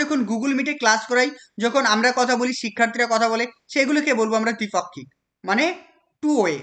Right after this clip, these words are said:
বোঝা গেল? ক্লিয়ার? নেক্সট দেখো, একজন আদর্শ শিক্ষকের বৈশিষ্ট্য, খুব ভালো প্রশ্ন, অনেকবার ইন্টারভিউ জিজ্ঞেস করে। একজন আদর্শ শিক্ষকের কি কি বৈশিষ্ট্য থাকবে? একজন শিক্ষক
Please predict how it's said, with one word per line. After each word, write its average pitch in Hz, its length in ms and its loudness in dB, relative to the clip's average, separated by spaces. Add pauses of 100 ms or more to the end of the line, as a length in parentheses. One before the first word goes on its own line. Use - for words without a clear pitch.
(160)
বোঝা 247 200 -2
গেল? 302 180 0
ক্লিয়ার? 320 240 2 (1080)
নেক্সট 185 300 0
দেখো, - 140 -10 (480)
একজন 277 320 4 (140)
আদর্শ 311 260 2 (200)
শিক্ষকের 302 460 0
বৈশিষ্ট্য, 247 360 0 (140)
খুব 330 140 0 (140)
ভালো 240 240 4
প্রশ্ন, 262 220 -4 (140)
অনেকবার 226 340 2
ইন্টারভিউ 226 320 -2
জিজ্ঞেস 220 280 -6
করে। 233 140 2 (540)
একজন 285 200 2 (160)
আদর্শ 285 260 -2 (160)
শিক্ষকের 302 400 -2
কি 285 120 -4
কি 302 140 0
বৈশিষ্ট্য 269 400 -4
থাকবে? 269 220 -4 (420)
একজন 226 300 0 (100)
শিক্ষক 277 300 -2